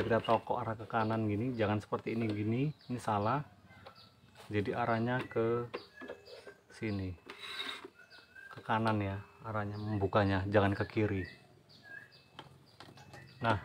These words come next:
jadi, ya, teman-teman, caranya seperti ini. Tinggal kita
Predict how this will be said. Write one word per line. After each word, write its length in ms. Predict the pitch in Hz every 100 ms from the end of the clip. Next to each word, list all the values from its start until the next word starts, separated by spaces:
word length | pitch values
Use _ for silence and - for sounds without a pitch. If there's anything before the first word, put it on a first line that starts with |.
| -
jadi, 480 | 107 113 131 135 123
ya, 0 |
teman-teman, 560 | 110 113 113 131 170 - - - - - - - - -
caranya 280 | - 117 135
seperti 320 | - - 123 120
ini. 160 | 143 165 - - - - - - - - - - - - - - - - - - - -
Tinggal 160 | 117 113
kita 320 | - 120